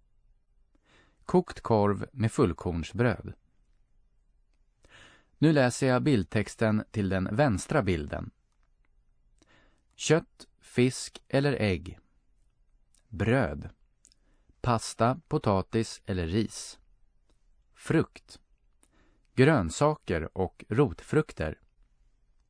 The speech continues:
Kostcirkeln. Kroppen är din motor. Sköt om den och ge den högkvalitetsbränsle.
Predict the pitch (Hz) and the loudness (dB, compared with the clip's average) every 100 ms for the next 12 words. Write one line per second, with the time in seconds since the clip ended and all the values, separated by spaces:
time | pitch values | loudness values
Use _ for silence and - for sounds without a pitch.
0 | _ _ _ _ _ _ _ _ _ _ | _ _ _ _ _ _ _ _ _ _
1 | _ _ - 175 - - - - 104 120 | _ _ 0 0 0 -8 -4 0 0 -2
2 | 87 71 - _ _ _ _ _ _ _ | -4 -4 -8 _ _ _ _ _ _ _
3 | - 151 - 160 147 135 107 92 120 92 | 0 0 2 0 4 4 4 4 4 2
4 | - 135 87 - _ _ _ _ _ _ | 0 0 0 -4 _ _ _ _ _ _
5 | - 120 120 139 143 151 151 147 - 175 | 2 2 6 4 4 2 2 0 0 2
6 | 113 92 95 98 113 135 85 - 90 90 | 4 2 2 0 2 0 0 -2 -2 -2
7 | 92 82 - 101 113 123 92 | -4 -4 -2 2 2 0 -2